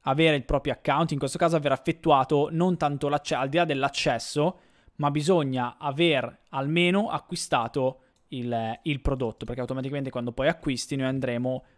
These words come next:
a generare un, un utente, quindi da quel momento in poi si potrà lasciare una recensione.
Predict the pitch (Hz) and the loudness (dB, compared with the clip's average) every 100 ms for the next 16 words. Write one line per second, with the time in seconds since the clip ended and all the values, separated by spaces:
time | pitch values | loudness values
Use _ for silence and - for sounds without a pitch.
0 | _ 135 123 151 131 143 151 123 113 120 | _ -4 -4 -4 -4 0 2 2 0 -2
1 | 117 - _ 139 127 120 117 113 117 190 | -4 -8 _ -8 -4 -2 -2 -4 -6 0
2 | 165 143 123 101 107 120 127 120 120 127 | 0 0 -2 -8 -6 -6 -6 -6 -6 -6
3 | 139 139 147 139 190 - 127 120 - 143 | -4 -4 -4 -2 -2 0 0 -2 -6 -6
4 | 135 127 147 - 131 117 110 - _ _ | -4 -4 -4 -4 -6 -6 -8 -14 _ _
5 | _ - 196 180 160 143 127 - 107 - | _ 0 4 4 2 -4 -6 -10 -12 -16